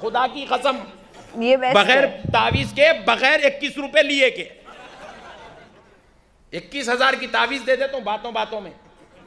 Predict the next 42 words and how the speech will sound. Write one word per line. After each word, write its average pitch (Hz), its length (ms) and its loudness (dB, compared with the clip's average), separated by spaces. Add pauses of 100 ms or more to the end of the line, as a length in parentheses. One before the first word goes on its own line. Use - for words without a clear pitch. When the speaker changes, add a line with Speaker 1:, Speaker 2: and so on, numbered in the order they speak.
(840)
Speaker 2:
बेस्ट 208 400 -6
है 202 80 -8
सर। 208 160 -12
Speaker 1:
बोलो 190 200 -2
अम्मा 175 260 -6
क्या 190 140 -6
है? 214 200 -4
पैर 180 280 0
पड़ने 185 260 -4
की 175 100 -6
चीज 143 240 -10
है। 117 220 -20 (1160)
और 147 100 -2
बेगम? 170 320 0 (1200)
Speaker 2:
मजाक। 170 380 -6
Speaker 1:
डरो 120 280 -4
न 160 80 -2
करे, 185 240 2
बोलो। 143 440 4 (1200)
हम्म, 165 240 6
बोलो। 208 280 6
हाँ, - 1040 -8
मजाक 151 380 -2
करने 165 140 0
Speaker 2:
डर 196 60 -4
Speaker 1:
की 202 120 -4
Speaker 2:
तो 311 100 2
Speaker 1:
चीज 151 120 0
Speaker 2:
लगता 131 120 -2
Speaker 1:
है। 254 200 -2
Speaker 2:
है - 120 0
ना। - 520 -2
Speaker 1:
<laughs> - 20 2
बेगम 190 300 6
के 185 80 4
साथ 190 160 6
मजाक 175 360 4
हम 180 80 -2
करे 180 180 2
तो 147 240 -6 (340)
बहन 156 220 -4
बोली, 151 140 -8